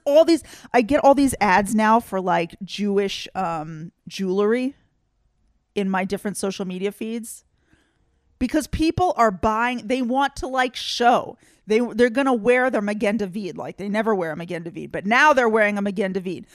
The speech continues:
They didn't have a mezuzah on their door. I saw one of the, uh, a Chabad on a campus in America where the rabbi was bragging that, like, all these kids called him or, and was like, "Put a mezuzah on my door, on my, on my dorm room.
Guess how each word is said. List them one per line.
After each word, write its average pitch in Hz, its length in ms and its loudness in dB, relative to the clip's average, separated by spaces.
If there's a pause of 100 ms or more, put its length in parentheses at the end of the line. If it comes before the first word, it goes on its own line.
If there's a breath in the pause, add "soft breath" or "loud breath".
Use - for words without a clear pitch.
(200 soft breath)
They 208 100 6
didn't 240 200 4
have 262 120 4
a 254 60 -2
mezuzah 226 360 0
on 196 100 0
their 175 120 -2
door. 180 240 -2
I 175 60 -2
saw 196 420 4
one 202 220 -2
of 190 60 -2
the, - 220 -4
uh, 196 220 6
a 202 80 2
Chabad 214 480 4
on 196 140 -2
a 185 80 -4
campus 196 540 -6
in 185 60 -10
America 175 600 -6 (560)
where 202 340 2
the 190 340 0
rabbi 240 380 2
was 208 200 -2
bragging 254 500 -2
that, 202 200 -6
like, 190 280 -6
all 220 160 0
these 226 200 -6
kids - 300 -6
called 226 300 -2
him 180 100 -8
or, 175 180 -6
and 190 160 -8
was 180 160 -6
like, 175 280 -4
"Put 247 160 -2
a 233 40 -4
mezuzah 208 360 -6
on 170 80 -6
my 151 140 -6
door, - 280 -6
on 185 100 -6
my, 160 320 -6
on 170 200 -6
my 160 340 -6
dorm 175 340 -6
room. - 180 -16